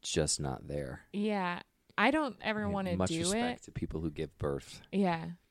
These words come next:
Speaker 2: Uh, my friend Kendra is going to soon, and,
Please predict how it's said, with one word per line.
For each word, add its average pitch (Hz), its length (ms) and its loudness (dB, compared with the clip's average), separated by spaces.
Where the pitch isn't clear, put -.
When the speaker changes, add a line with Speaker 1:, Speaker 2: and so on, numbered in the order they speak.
Speaker 2:
Uh, 180 580 2
my 190 140 0
friend 196 260 -2
Kendra 170 720 -4
is 170 520 -4
going 170 320 -4
to 160 320 -2
soon, 160 580 -2
and, 160 500 -4